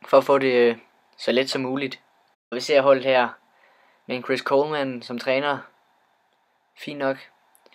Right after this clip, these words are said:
Vi ser her, <laughs> rimelig heldig, bare han får den, og et godt skud, en super god redning over på stolpen. Det er rigtig godt reddet her. Så Nasri,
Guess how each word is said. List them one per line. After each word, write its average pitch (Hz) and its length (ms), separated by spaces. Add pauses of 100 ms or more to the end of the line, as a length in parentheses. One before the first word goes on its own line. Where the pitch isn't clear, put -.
(440)
Vi - 60
ser 147 560 (360)
her, 156 300 (300)
<laughs> - 420
rimelig 160 220
heldig, 160 200
bare 160 180
han 160 120
får 170 180
den, 135 260
og 120 80
et - 140
godt 151 180
skud, 160 200
en 160 140
super - 540
god 180 180
redning 165 440
over 156 140
på 151 60
stolpen. 139 540 (240)
Det - 80
er 139 60
rigtig 135 140
godt 131 140
reddet 131 200
her. 131 180 (340)
Så 151 80
Nasri, 165 480